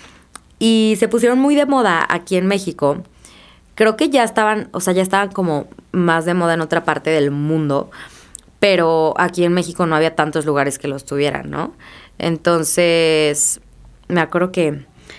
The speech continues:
me puse a, se, se, la gente los empezó a vender. Ahorita creo que cuestan como cincuenta pesos, yo creo, setenta pesos por lo mucho. Y, mm, me acuerdo un chorro que,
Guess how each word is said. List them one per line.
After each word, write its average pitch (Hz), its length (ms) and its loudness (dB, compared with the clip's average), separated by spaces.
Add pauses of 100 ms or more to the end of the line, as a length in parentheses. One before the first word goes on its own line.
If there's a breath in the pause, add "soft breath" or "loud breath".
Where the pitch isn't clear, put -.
(180 loud breath)
me 175 140 -2
puse 175 260 0
a, 190 280 0
se, 180 300 -2
se, 175 280 -2
la 170 200 2
gente 170 260 -4
los 190 120 -4
empezó 156 260 -6
a 156 60 -2
vender. 165 240 0
Ahorita 175 240 -2
creo 196 120 -6
que 226 100 0
cuestan 202 320 -4
como 175 260 -4 (300 loud breath)
cincuenta 156 720 0
pesos, 135 320 -4
yo 139 120 -4
creo, 139 400 -6
setenta 151 600 -2
pesos - 280 -12
por - 140 -12
lo 151 60 -8
mucho. 156 300 -12 (840 loud breath)
Y, 226 580 2
mm, 196 400 -4
me 214 80 2
acuerdo 220 220 2
un 254 60 0
chorro 262 300 0
que, 208 440 0